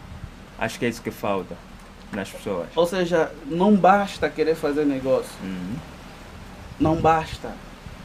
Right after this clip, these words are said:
Speaker 2: Qual é o meu propósito? E tudo, e tudo aquilo que eu tiver que fazer, seja negócio, seja qualquer tipo de negócio, seja sendo empresário, ou investidor, ou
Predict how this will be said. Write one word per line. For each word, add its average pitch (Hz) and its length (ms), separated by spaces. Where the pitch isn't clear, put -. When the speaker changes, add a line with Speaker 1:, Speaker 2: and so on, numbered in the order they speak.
Speaker 2:
Qual 175 200
é 190 60
o 190 40
meu 185 280
propósito? 151 920
E 160 40
tudo, 233 340
e 165 100
tudo 254 280
aquilo 208 260
que 190 80
eu 190 120
tiver 160 260
que - 100
fazer, - 240
seja 170 300
negócio, 143 580
seja 160 360
qualquer 240 340
tipo 190 260
de 139 120
negócio, 135 420
seja 180 260
sendo 175 460
empresário, 143 720
ou 170 200
investidor, 147 880
ou 160 340